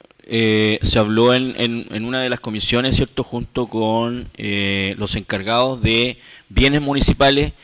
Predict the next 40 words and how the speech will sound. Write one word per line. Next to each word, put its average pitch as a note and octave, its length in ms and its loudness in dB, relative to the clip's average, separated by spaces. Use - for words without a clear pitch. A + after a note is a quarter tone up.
que C#3 80 2
hay C#3 60 2
que - 100 0
hacer D3 180 4
una D3 160 -2
revisión, C3 800 2
hay A2+ 120 -2
que - 100 -2
hacer C3 160 2
un C3 80 2
levantamiento B2+ 1000 0
de A#2+ 80 -2
los B2 100 0
comodatos B2+ 540 2
que, C3+ 460 0
de A2+ 100 0
los A#2 100 0
contratos D3+ 500 0
de D3+ 60 2
como-, C#3 240 -8
de A#2+ 300 -2
comodatos B2 480 0
que C#3+ 100 -4
no C3+ 80 -2
se - 80 -2
están D3 240 2
cumpliendo. B2+ 760 -4
Entonces, C3 260 -6
eso - 220 2
no D3+ 160 -2
puede D3 200 6
ocurrir, D3+ 460 2
que A2+ 140 -8
la A2+ 80 -4
gente C#3+ 340 -2
pida D#3 480 4
o B2 100 -2
las B2 100 2
organizaciones A#2+ 520 -2
pidan, D3+ 480 0